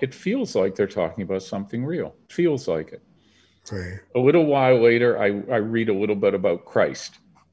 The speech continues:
Speaker 1: right? I'm not in religious practice. I'm not in religious school, but I read a little bit about Christ, and I read that Christ said, "The kingdom of heaven is within you." And I stop and I thought, "What does that mean?" Because if there's a kingdom of heaven within me,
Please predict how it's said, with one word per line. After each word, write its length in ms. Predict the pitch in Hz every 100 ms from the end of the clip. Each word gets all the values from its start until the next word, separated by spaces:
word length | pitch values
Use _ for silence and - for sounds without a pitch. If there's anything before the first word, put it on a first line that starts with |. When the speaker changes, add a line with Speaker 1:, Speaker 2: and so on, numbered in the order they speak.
| _
Speaker 1:
right? 240 | - 82 127
I'm 160 | 101
not 220 | 107 113 120
in 180 | 113
religious 520 | 104 98 101 95 92 -
practice. 640 | - 85 87 - 110 -
I'm 160 | 87 90
not 200 | 101 104
in 200 | 104 90
religious 480 | 92 90 92 92
school, 420 | - - 85 87 104
but 160 | 104
I 40 | 98
read 280 | 113 135
a 60 | 123
little 220 | 107 123
bit 260 | 110 110 104
about 320 | 95 92 98
Christ, 400 | - 80 98 -
and 100 | 101
I 60 | 107
read 480 | 107 123 131 131 - _ _ -
that 180 | 107
Christ 380 | - 123 123 127
said, 160 | 120 113
"The 80 | 113
kingdom 400 | - 113 107 101
of 140 | 95
heaven 300 | 98 87 95
is 200 | 98 -
within 300 | 117 139 156
you." 160 | 69 131 _ _ _ _ _ _ -
And 120 | 98
I 100 | 104
stop 500 | - - 98 101 -
and 120 | 110
I 120 | 101 101
thought, 420 | - 110 - - _ _
"What 140 | 101 107
does 160 | 120
that 260 | 160 185 180
mean?" 220 | 71 64 _ _ _ _ _ _ -
Because 600 | 101 - 190 156 90 -
if 160 | 110 -
there's 180 | 127
a 80 | 123
kingdom 440 | 117 127 113 110 104
of 140 | 107
heaven 340 | 104 98 92
within 340 | 95 92 143 160
me, 280 | 87 92